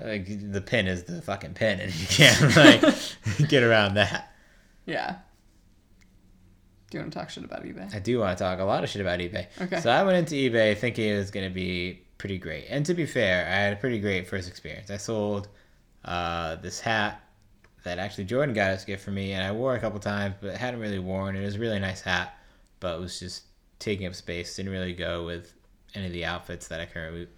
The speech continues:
Speaker 1: currently wear.
Speaker 2: It's twenty nineteen, Donnie.
Speaker 1: Yeah.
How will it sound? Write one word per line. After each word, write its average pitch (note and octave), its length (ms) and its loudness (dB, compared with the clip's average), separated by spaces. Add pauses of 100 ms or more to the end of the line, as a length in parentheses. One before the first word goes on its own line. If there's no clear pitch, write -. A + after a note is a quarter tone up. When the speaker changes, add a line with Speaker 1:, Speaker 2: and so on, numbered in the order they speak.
Speaker 1:
currently F#2 280 -8
wear. E2 300 -10 (140)
Speaker 2:
It's F#3 140 -16
twenty E3+ 260 -4
nineteen, D#3+ 460 -8
Donnie. E3+ 360 -4 (220)
Speaker 1:
Yeah. F2 340 -4